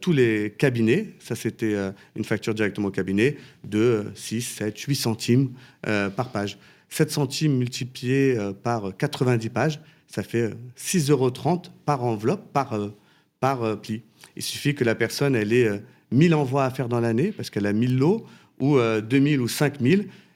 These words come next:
eh ben, vous, vous faites le, le calcul. Les économies d'échelle, elles sont, euh, elles sont énormes, mais elles sont réelles. Sur, euh, les factures de nos clients, c'est marqué, euh, impression, euh, Syndic Zen, euh, page offerte, tant de milliers. Et, euh, quand ils dépassent, euh, les soixante-dix pages et les vingt pages,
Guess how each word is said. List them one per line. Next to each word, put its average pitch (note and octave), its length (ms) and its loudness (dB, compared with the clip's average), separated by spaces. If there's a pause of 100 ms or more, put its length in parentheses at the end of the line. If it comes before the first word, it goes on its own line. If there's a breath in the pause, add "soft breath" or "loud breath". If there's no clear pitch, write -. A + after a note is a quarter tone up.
eh G#2+ 40 -8
ben, A2 100 2
vous, A2 180 -2
vous A2 220 -8
faites A2 240 -2
le, G#2 220 0
le G2 100 -2
calcul. C3+ 480 0 (240 soft breath)
Les A2 100 2
économies A2+ 320 4
d'échelle, A2+ 380 0
elles G#2 80 -2
sont, B2 340 -2
euh, G#2 200 -2
elles A2 80 -4
sont A2+ 160 0
énormes, C3+ 240 2
mais D3 60 2
elles C3 60 0
sont E3+ 140 -2
réelles. C#3 340 0
Sur, D#3 300 0
euh, C#3 80 6
les C3 80 6
factures C3 380 0
de B2 100 2
nos B2 100 4
clients, B2 440 -2
c'est A#2+ 160 -4
marqué, G#2+ 320 -4
euh, A2 100 -4 (480)
impression, A#2+ 540 0
euh, G#2 40 0
Syndic G#2 320 -2
Zen, A2 260 0
euh, G2 60 0
page A#2 220 2
offerte, A#2 420 0 (360 soft breath)
tant D3 140 4
de B2+ 120 2
milliers. A2+ 460 2 (500 soft breath)
Et, A2+ 140 4
euh, G#2 80 4
quand F#3+ 140 2
ils F3 80 4
dépassent, D3+ 600 0
euh, A2+ 180 2
les G#2+ 200 -2
soixante-dix A2+ 460 -4
pages A2 220 -2
et G2 40 -6
les F#2+ 80 -4
vingt F#2+ 120 -6
pages, D3+ 320 -2